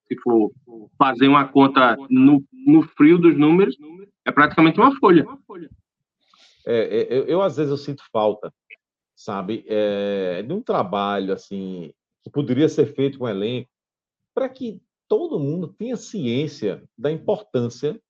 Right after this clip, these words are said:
Speaker 2: do que tá jogando. Porque eu não sei se quem jogou contra o Altos tinha noção do que significava aquilo. Porque não é eliminação qualquer, né?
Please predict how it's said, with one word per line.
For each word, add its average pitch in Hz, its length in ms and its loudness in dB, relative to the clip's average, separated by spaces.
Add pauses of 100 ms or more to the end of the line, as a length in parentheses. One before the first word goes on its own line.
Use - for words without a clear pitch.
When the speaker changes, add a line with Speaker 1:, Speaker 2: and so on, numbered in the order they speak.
(180)
Speaker 2:
do 285 200 -6
que - 80 -20
tá 220 120 -2
jogando. 127 560 -4 (1080)
Porque 208 240 -4
eu 320 60 -4
não 370 120 -4
sei 202 680 0
se - 240 -14
quem 220 200 -4
jogou 170 280 0
contra 147 260 -6
o 120 80 0
Altos 135 420 -4
tinha 208 200 -6
noção 151 680 -4 (460)
do 180 120 -8
que 175 100 -8
significava 175 680 -6
aquilo. 117 360 -8 (1400)
Porque 220 200 0
não 349 160 -2
é 302 80 -4
eliminação 170 800 -2 (160)
qualquer, 107 560 0 (640)
né? 85 120 -20